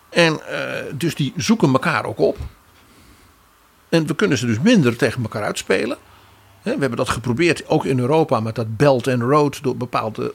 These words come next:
armere, eh, E U-lidstaten in de Balkan en dergelijke te helpen. Ja, die, die, maar die kijken nu ook allemaal weer naar Brussel en naar Ursula en minder naar Xi. Dat is natuurlijk voor China gewoon niet goed.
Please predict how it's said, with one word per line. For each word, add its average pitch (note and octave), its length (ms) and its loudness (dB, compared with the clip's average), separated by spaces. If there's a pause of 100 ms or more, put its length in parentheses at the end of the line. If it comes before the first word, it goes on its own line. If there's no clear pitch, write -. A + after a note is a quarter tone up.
armere, D#3 520 6 (380)
eh, B2+ 100 -8 (200)
E C3 160 -8
U-lidstaten C3+ 880 -2
in A#2+ 120 -8
de A#2 60 -6
Balkan D#3 560 2
en B2 60 -6
dergelijke B2 400 -4
te C#3+ 100 0
helpen. D#3 400 0 (800)
Ja, C#3+ 360 -2 (180)
die, C3 300 -6
die, C#3 240 -4
maar B2 180 2
die C3 100 0
kijken B2+ 280 2
nu C#3+ 60 4
ook G#3+ 80 2
allemaal A3+ 180 0
weer A3+ 120 2
naar G#3+ 100 2
Brussel G3+ 380 2
en D#3+ 60 -2
naar D#3+ 160 -2
Ursula D#3 460 0
en B2+ 160 -4
minder F3 260 2
naar A#2 140 0
Xi. A3 320 0 (1080)
Dat - 140 -8
is A#3 60 -4
natuurlijk A#3+ 200 -2
voor A3 140 -6
China G3 280 2
gewoon B2 260 0
niet B2+ 180 4
goed. - 300 2